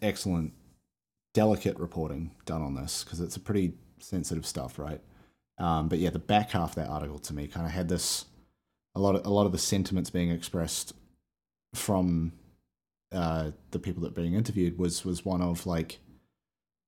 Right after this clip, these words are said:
we realize and are talking about how bad these situations are, but can also see in recent years the efforts Bungie has been making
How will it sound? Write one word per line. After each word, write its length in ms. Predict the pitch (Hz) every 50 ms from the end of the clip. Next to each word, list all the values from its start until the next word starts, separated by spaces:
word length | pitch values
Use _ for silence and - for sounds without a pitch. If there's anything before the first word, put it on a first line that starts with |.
| _ -
we 100 | 104 101
realize 580 | 95 98 104 107 110 110 104 98 92 - - - - - _ _ -
and 260 | 98 95 92 87 85 - -
are 100 | 95 85
talking 240 | - - 92 90
about 140 | 90 87 78
how 160 | - - 85
bad 400 | 82 - 87 85 82 80 80 -
these 180 | - 85 85 82
situations 600 | - - 85 - - 90 82 82 - - 85 - -
are, 280 | 82 82 80 78 80
but 280 | 85 - 82 - - -
can 200 | - - 92 85
also 340 | - 90 90 85 - 92 87
see 540 | - - - 98 87 87 85 82 80 80 - - - - _ _ _ _ _ _ -
in 140 | 95 87 85
recent 340 | 87 85 85 - 87 82 69
years 500 | 85 82 80 82 80 80 - - - - -
the 240 | 85 - 90 85 87
efforts 280 | 85 - 85 85 -
Bungie 380 | - - 87 87 85 85 82 80
has 180 | 82 85 78
been 180 | - 87 78 78
making 560 | 80 78 80 - - 85 80 78 78 78 78